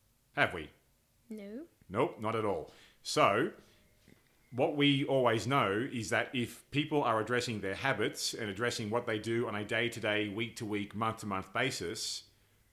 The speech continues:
Speaker 1: the scales will take care of themselves. So anyway, moving right along, Alison, once again, welcome. We are really, really, really ecstatic to have you, uh,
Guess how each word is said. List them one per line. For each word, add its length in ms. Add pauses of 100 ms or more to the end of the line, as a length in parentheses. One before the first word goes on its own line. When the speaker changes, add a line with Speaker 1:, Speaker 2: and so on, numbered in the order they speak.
(480)
Speaker 1:
the 60
scales 380
will 80
take 240
care 160
of 80
themselves. 680 (680)
So 320 (520)
anyway, 500
moving 300
right 140
along, 300
Alison, 360
once 200
again, 240
welcome. 400
We 180
are 220
really, 680
really, 520
really 340
ecstatic 560
to 140
have 260
you, 300
uh, 360